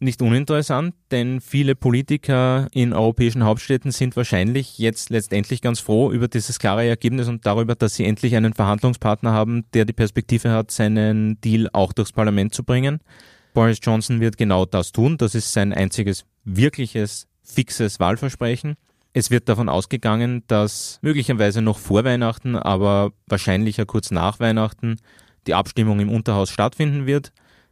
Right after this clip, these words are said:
dass der Austrittsdeal von Boris Johnson in der Version, wie er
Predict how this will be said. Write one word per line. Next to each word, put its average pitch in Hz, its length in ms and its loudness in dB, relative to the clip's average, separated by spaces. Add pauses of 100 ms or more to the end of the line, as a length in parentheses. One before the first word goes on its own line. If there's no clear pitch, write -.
(100)
dass 107 220 -2
der 101 300 2
Austrittsdeal 104 600 -2
von 101 220 -4
Boris 98 280 0
Johnson 107 320 -2
in 98 120 -2
der 95 280 0
Version, 101 540 2
wie 101 140 2
er 98 260 0